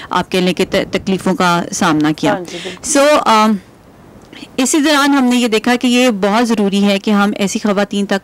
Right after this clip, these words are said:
Speaker 1: पहुँचें जो अपने घरों में या घरों से बाहर भी, market place में भी business कर रही हैं, और उन्हें ज़रूरत है इस चीज़ की कि उनको train किया जाए, उनको knowledge दी जाए, उनको link up किया जाए,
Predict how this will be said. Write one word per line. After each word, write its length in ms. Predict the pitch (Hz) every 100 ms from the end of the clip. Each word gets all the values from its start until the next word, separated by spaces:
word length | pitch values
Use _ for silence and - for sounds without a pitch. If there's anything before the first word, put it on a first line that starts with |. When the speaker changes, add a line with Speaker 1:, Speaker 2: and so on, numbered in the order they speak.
| -
Speaker 1:
पहुँचें 400 | 190 202 202 202 - - - -
जो 80 |
अपने 260 | 269 269 277
घरों 300 | 240 202 202
में 320 | 208 190 214 262 - -
या 60 | 233
घरों 240 | 240 226
से 120 | 240 240
बाहर 340 | 208 202 254
भी, 220 | 196 165
market 360 | 180 185 - 247
place 340 | - 185 185
में 140 | 190 180
भी 180 | 196 208 - - -
business 360 | 220 220 269 -
कर 220 | 233 220
रही 220 | 262 254
हैं, 260 | 240 226 240 - - -
और 160 | 220 233
उन्हें 420 | 240 247 254 -
ज़रूरत 540 | 196 214 208 220 262 226
है 180 | 226 220
इस 220 | 233 214
चीज़ 260 | 220 214 -
की 120 | 226
कि 240 | 233 226
उनको 400 | - 202 190 208 208
train 340 | 214 208 214
किया 220 | 226 208
जाए, 340 | 202 208 190 196
उनको 280 | 196 190 196
knowledge 400 | 196 196 220 -
दी 120 | 202
जाए, 280 | 190 196 190
उनको 300 | - 190 208
link 320 | 208 233 262
up 120 | 277 -
किया 180 | 190 175
जाए, 280 | 180 175